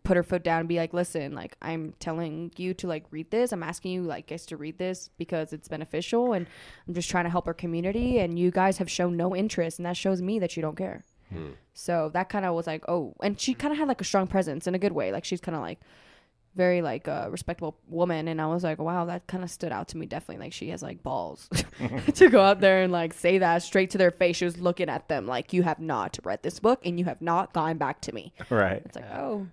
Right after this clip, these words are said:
Speaker 3: I like
Speaker 1: yes."
Speaker 3: that.
Speaker 2: It's, it's an important book, too. Like, I, I bought that before Booked on Twenty-fifth Went Under. I, I bought that particular book, and I read about half of it, and, yeah, it's like, it can be a lot, but, uh, it's,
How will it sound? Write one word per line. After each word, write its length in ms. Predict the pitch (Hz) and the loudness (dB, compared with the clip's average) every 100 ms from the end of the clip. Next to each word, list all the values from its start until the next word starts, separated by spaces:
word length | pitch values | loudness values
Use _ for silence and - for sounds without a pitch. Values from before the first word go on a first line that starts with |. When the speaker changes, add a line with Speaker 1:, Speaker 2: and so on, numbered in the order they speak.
| 185 | -6
Speaker 3:
I 100 | 214 | -2
like 300 | 160 156 - | 0 0 0
Speaker 1:
yes." 180 | 175 233 | -2 0
Speaker 3:
that. 120 | 247 - | -2 -2
Speaker 2:
It's, 280 | 123 349 - | 4 4 4
it's 180 | - 139 | -2 0
an 40 | 156 | 2
important 360 | 127 135 95 | 4 2 2
book, 180 | 87 80 | 0 0
too. 320 | - 92 73 - - | 0 0 0 -4 -8
Like, 180 | 98 - | -6 -4
I, 160 | 98 117 | -4 -4
I 60 | 107 | -2
bought 220 | 107 - | 0 0
that 120 | 95 | -2
before 240 | 95 127 | 0 2
Booked 380 | 107 101 - - - | 2 2 0 -8 -6
on 240 | 104 92 - - | -6 -6 -10 -8
Twenty-fifth 440 | 101 90 92 82 | -4 -4 -4 -4
Went 160 | 87 80 | -2 -2
Under. 260 | 78 78 | -2 -2
I, 100 | 82 - | -2 -4
I 80 | 90 | -6
bought 240 | 82 76 | -4 -4
that 160 | 76 - | -6 -10
particular 340 | - - 73 | -14 -12 -10
book, 280 | 65 73 - | -8 -10 -8
and 80 | 78 | -6
I 80 | |
read 180 | 80 78 | -4 -6
about 220 | 73 - | -6 -12
half 240 | - 78 78 | -12 -12 -10
of 100 | 71 | -10
it, 140 | 69 | -10
and, 120 | 73 | -10
yeah, 140 | 71 71 | -10 -10
it's 220 | 69 - | -10 -12
like, 160 | 85 - _ _ _ _ - | -14 -16 _ _ _ _ -8
it 100 | - | -2
can 120 | 127 | 0
be 120 | 110 | 0
a 60 | 90 | 0
lot, 340 | 78 87 - _ _ | -2 -4 -6 _ _
but, 240 | 85 85 85 | -8 -4 -4
uh, 220 | 80 78 - | -4 -6 -8
it's, 340 | 95 - | -12 -12